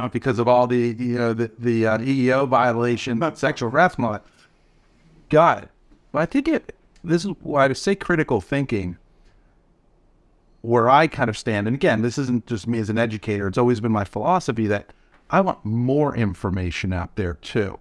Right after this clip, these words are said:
So I'm with you in terms of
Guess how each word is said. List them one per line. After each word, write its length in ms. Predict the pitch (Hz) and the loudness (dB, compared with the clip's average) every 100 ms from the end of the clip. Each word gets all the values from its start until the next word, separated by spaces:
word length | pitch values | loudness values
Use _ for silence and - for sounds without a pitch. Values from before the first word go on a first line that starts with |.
| - _ - | -20 _ -10
So 360 | - 107 104 - _ | -4 -2 -2 -8 _
I'm 300 | 139 175 156 | 0 2 2
with 260 | 131 151 - | 2 0 0
you 160 | 123 113 | -2 0
in 100 | 110 | -2
terms 440 | - 117 113 117 | 0 2 2 0
of 460 | - 110 104 98 | 0 2 2 0